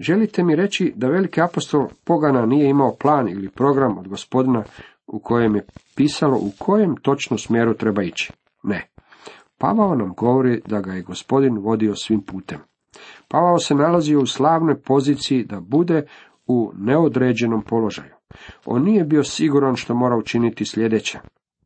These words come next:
Meni je to velika utjeha, jer niti ja ne znam što za mene sadrži budućnost. U kršćanskoj službi postoje ljudi koji mi govore kako idu i što će raditi sljedećih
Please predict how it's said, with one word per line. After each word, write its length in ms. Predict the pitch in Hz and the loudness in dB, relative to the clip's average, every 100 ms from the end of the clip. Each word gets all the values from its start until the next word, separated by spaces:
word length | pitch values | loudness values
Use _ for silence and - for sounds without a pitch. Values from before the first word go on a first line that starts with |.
| _ - - _ _ - | _ -20 -20 _ _ -6
Meni 180 | 113 113 | -2 0
je 120 | 107 | 0
to 140 | 113 | 0
velika 440 | 110 123 123 117 120 | 2 4 2 0 -2
utjeha, 420 | 127 123 110 117 - - - - | -2 -2 -2 -2 -4 -12 -20 -12
jer 120 | - 107 | -4 -2
niti 260 | 110 110 | 0 2
ja 160 | 117 120 | 2 4
ne 120 | 120 | 2
znam 240 | 110 117 | 2 0
što 200 | 104 - | -2 -2
za 120 | 107 110 | 0 2
mene 280 | 113 110 | 2 0
sadrži 440 | 104 95 101 98 98 | -2 -4 -4 -4 -6
budućnost. 640 | 98 104 101 - - - _ _ - - - - | -4 -4 -6 -10 -18 -18 _ _ -20 -20 -20 -18
U 80 | - | -10
kršćanskoj 540 | - 113 123 123 120 | -6 -2 0 0 -2
službi 540 | 110 123 135 127 135 - | 0 2 2 2 -2 -2
postoje 320 | 113 - 123 | -8 -4 -2
ljudi 340 | 113 131 143 113 | 0 0 0 -2
koji 300 | - 127 123 | 0 2 2
mi 120 | 120 | 2
govore 440 | 104 117 135 131 120 | 0 2 2 2 0
kako 300 | 120 113 110 | -4 -2 0
idu 320 | 135 135 123 - - - - | 0 2 0 -4 -20 -20 -12
i 60 | |
što 160 | - 123 | -4 -2
će 160 | - | 0
raditi 400 | 107 113 117 - | 0 2 0 -4
sljedećih 420 | - 110 110 110 | -4 -2 -2 -4